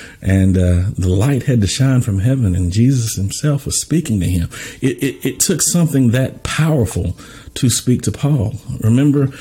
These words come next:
Moses? Moses had to be pulled aside to a burning bush, and then he heard the voice from the burning bush that was speaking. And then that was the moment that he really received his call. It, it took Jonah. Jonah was swallowed by the fish, and while he was in the belly of the fish, that's when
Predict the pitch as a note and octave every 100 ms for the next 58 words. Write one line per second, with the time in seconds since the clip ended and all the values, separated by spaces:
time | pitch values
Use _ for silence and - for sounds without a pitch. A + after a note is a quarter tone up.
0 | - - C3+ F3+ C#3 F#2+ G2 C3 C#3+ A#2
1 | G#2 B2+ A#2+ B2 A2 - C3+ B2+ - D3+
2 | D3+ B2+ C3 G#2+ A#2 C3+ A#2 A#2 C#3+ D3
3 | - F#2+ A#2 A2+ C3+ C3+ F2 G2 C#3 C#3+
4 | - - - - - C3 A#2 A#2 C#3+ B2
5 | B2 C#3+ D3 A#2 - F#2+ - C#3+ D#3 D#3
6 | F#2 F#2+ G2 B2+ B2+ A2+ - - A#2 C#3+
7 | D3 A#2+ A2 C3 C#3+ G#2+ E2 G2 - D#3+
8 | C#3+ B2+ - - G2+ D3+ C#3+ A#2 - C#3
9 | C3+ B2+ G2+ - B2 D3+ F#2+ F2 G2 F#2+
10 | G2+ - - G2 - - C3 B2 C#3+ F#3+
11 | G#2+ F#2 B2 C3+ G#2+ G2+ - - - -
12 | D3 D3 B2 A2 A#2+ G#2 - C#3 B2+ -
13 | F#2 B2 C3+ B2 A#2+ A2 A2 G2 B2 C#3+
14 | A2 F#2 - A2 E2 G#2+ B2+ - C3+ B2